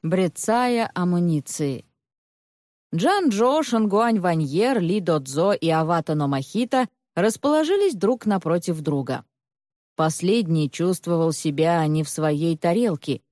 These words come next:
Из всех только он был мало знаком с другими.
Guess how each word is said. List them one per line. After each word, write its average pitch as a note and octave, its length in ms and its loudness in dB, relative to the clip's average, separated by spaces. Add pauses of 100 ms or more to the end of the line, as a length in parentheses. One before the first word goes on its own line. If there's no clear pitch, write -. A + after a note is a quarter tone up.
(380)
Из D#4+ 180 0
всех - 440 -2
только C4+ 320 0
он B3+ 380 4
был G3+ 200 2
мало G3 380 2
знаком F3+ 520 0
с D#3 80 -4
другими. F3+ 640 0